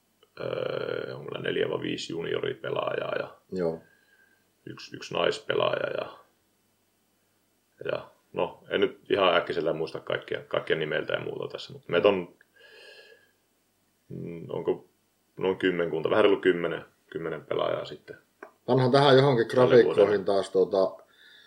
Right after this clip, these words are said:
Speaker 2: Team Doctor Di-, Disc Golfin jotakin, mistä voit ottaa niitten somet haltuun, niin käykää ottaa sieltä Team, jos joku ei tiedä, kuka on tohtori, niin haluaako Mikko kertoa lyhyesti, kuka on tämän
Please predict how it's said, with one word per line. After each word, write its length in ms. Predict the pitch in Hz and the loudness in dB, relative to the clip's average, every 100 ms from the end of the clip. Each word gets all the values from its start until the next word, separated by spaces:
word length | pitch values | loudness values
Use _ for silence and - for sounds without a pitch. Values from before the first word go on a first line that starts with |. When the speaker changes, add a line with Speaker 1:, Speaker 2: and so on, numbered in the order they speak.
| _ _ _ _ _ | _ _ _ _ _
Speaker 2:
Team 220 | - 120 110 | 6 6 8
Doctor 380 | 113 - 101 | 6 6 4
Di-, 220 | 92 90 - 90 | 6 0 -2 -2
Disc 200 | 95 - | 0 4
Golfin 400 | 92 - 90 - | 2 4 -2 -2
jotakin, 500 | 92 95 92 98 - - _ - | 0 2 2 0 -2 -20 _ -6
mistä 280 | 92 - 95 | -6 -2 2
voit 200 | 98 92 | 2 0
ottaa 480 | - 95 92 - - - | -4 -2 -2 -4 -20 -12
niitten 320 | 98 90 92 85 | -6 -6 -4 0
somet 380 | 110 101 87 | 0 0 -2
haltuun, 420 | - 90 85 85 87 | -4 -4 0 0 -2
niin 100 | 87 | -6
käykää 280 | 85 101 | -6 -4
ottaa 280 | 104 - 87 | -8 -6 -8
sieltä 280 | 90 82 85 - _ _ - - - _ _ | -8 -8 -10 -12 _ _ -20 -20 -20 _ _
Team, 220 | 98 92 90 - | 2 4 2 -4
jos 100 | 92 | -4
joku 280 | 117 117 123 | -2 6 8
ei 80 | 110 | 8
tiedä, 180 | 113 107 | 8 2
kuka 260 | - 107 | 2 2
on 140 | 104 95 | 2 4
tohtori, 520 | 113 - - 85 82 | 4 4 0 0 0
niin 260 | 85 82 - _ _ _ _ _ _ _ - | -2 -8 -12 _ _ _ _ _ _ _ -6
haluaako 300 | 90 87 90 | 0 0 0
Mikko 300 | 98 - 87 | -4 -4 -2
kertoa 340 | 87 85 90 | -2 0 4
lyhyesti, 380 | 90 87 78 - | 4 4 -2 -8
kuka 200 | - 95 | -6 -2
on 220 | 95 85 | 0 -2
tämän 380 | 82 87 85 | -6 -4 -6